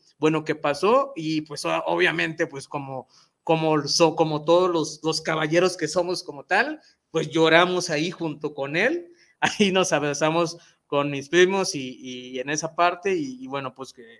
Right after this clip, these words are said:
porque también, eh, fue algo muy, er-, eh, pues, muy fuerte el haberlo encontrado así, tal cual. Entonces, esa es una de las cosas que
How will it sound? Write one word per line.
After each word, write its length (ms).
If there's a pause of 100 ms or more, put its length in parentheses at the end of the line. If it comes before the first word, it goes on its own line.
(120)
porque 260
también, 500 (460)
eh, 180
fue 220
algo 240
muy, 560 (260)
er-, 480
eh, 1000 (200)
pues, 200
muy 220
fuerte 800
el 160
haberlo 480
encontrado 600
así, 320
tal 240
cual. 240
Entonces, 760
esa 180
es 100
una 160
de 100
las 200
cosas 340
que 260